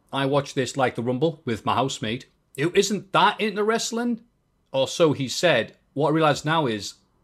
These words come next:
he's into the women's wrestling. So he wanted, he asked me, "Are you watching N X T tonight?" I went, "What? Oh no, what have I done? I've got hooked my housemate on wrestling." But he didn't really know much about what was happening, but he knew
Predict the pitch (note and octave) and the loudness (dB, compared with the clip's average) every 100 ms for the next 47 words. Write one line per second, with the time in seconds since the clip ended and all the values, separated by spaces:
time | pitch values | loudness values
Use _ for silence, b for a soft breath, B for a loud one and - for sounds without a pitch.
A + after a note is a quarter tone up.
0 | _ _ - B2+ C#3+ C#3+ C3+ C#3+ D#3 A#2+ | _ _ -8 -2 0 0 0 0 0 -2
1 | G#2+ - F2 D#2+ _ _ _ _ _ _ | -4 -6 -12 -14 _ _ _ _ _ _
2 | _ - D3+ A#2+ A#2+ - _ _ _ - | _ 2 4 4 2 -8 _ _ _ -4
3 | C3+ E3+ D#3+ D#3 D3 E3 B3+ G3+ - F#3+ | -2 2 0 2 2 4 6 4 2 2
4 | A#3 G2 - A#2+ A2 C3+ - B2 B2+ - | 2 -2 -2 0 2 0 0 -4 -4 -2
5 | D3+ D#3 A#2+ F2+ F2+ B2 F#2+ F#2 C#3+ F#4 | -4 -2 -6 -6 -8 -10 -8 0 4 2
6 | - _ _ _ _ _ _ _ _ - | 0 _ _ _ _ _ _ _ _ 2
7 | B2 A#2+ B2+ A#2 B2 A2+ A2 B2 B2 A2 | 4 6 6 6 6 4 4 4 4 -2
8 | _ _ - A2+ D3+ C3 F3+ D3+ D#3 G#3 | _ _ -4 2 4 6 4 4 6 4
9 | F3 F#3 D3+ C#3+ D#3+ D#3+ - C#3+ A2 - | 4 4 6 8 8 6 4 2 2 -2
10 | B B G#2 D3 C3 - _ _ - F#3+ | B B 0 4 4 2 _ _ 2 6
11 | G3+ F3 E3 D#3 D3+ - C#3 B2 A#2+ D3+ | 6 8 6 6 2 2 0 0 0 0
12 | A#2+ F#2 C3 C3+ C#3 C3+ D3 G2 | -2 -2 0 2 4 6 4 2